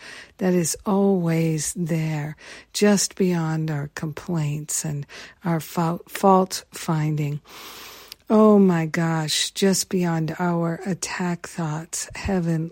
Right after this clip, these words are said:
lies. So we are grateful to open ourselves to heaven right here, right now. We're opening ourselves to a life of great love and compassion,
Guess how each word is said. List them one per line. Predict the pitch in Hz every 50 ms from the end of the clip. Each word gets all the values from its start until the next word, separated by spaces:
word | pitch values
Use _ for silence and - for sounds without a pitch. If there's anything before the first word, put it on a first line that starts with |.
| - -
lies. | 175 160 151 151 151 147 147 156 160 165 160 - - - - - - - - - - -
So | - - - 220 202
we | 185 190 202 190
are | 185 185 175
grateful | 165 151 - 185 185 185 185 190 - - - 233 226 220
to | - - 220 - -
open | 202 180 - - 190 180 170
ourselves | 160 160 165 156 - - - 185 175 170 165 156 151 - -
to | - 170
heaven | 147 - 180 170 170 165 160 156
right | 160 170 175 170
here, | - - - 190 180 175
right | 165 156 156 156 170 170 - -
now. | 185 165 151 147 151 156 151 147 151 - - - - - - - - - - -
We're | 208 202 208 214
opening | 240 214 202 - - 196 196 190 190 175
ourselves | 175 170 165 165 160 147 - - - - 196 185 170 165 165 165 165 160 156 156 - - -
to | - - - - 175 165 160 156 151 - - - - - - - -
a | - 185
life | 180 180 180 175 175 175 165 - 185
of | 170 160 160
great | - - 190 190 185 180 175 - _ - 262
love | 202 180 180 175 175 175 185 185 180 - - -
and | 196 180 170 156 -
compassion, | - 165 151 - - - 180 170 170 160 - - - 196 185 185 208 -